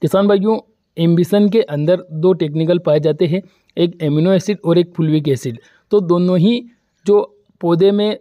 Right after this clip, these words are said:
जिस पोषक तत्व की कमी होती है उस पोषक तत्व को पूरा करते हैं और पौधे को एक अंदरूनी ताकत देते हैं, पौधे को मजबूती प्रदान करते हैं और जो फल और फूल का विकास होने वाला होता है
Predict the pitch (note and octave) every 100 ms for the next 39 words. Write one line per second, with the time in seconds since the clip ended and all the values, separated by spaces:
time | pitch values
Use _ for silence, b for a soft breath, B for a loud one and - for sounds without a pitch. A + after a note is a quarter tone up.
0 | - D#3 G3+ - G3 D3+ C#3 F3+ F#3 D#3+
1 | F#3 F#3+ F3+ D#3+ F#3+ E3+ F#3+ F3 F#3 F#3
2 | - E3 C#3 D#3+ F3 D#3+ E3 F#3 E3+ D3
3 | E3 E3+ D#3+ F#3+ E3+ F#3+ b b b G3
4 | A3 G3 E3 E3 F#3 G#3 G3+ F3+ - F3
5 | D#3 D#3+ F3+ G3 G3 C#3 C3 F#3 E3+ E3+
6 | E3+ F#3 F#3+ D3+ D3 E3+ F#3+ E3 B2+ C#3
7 | D3 F3 E3+ D3+ D#3+ F3 E3 F#3 E3+ F#3
8 | b b b G3+ G#3+ A3+ - - G3+ A3
9 | F3+ F#3 - F#3+ G3 G3 D#3+ B2+ E3 F3
10 | F3+ F3 F3+ D#3 E3 D3+ E3+ F#3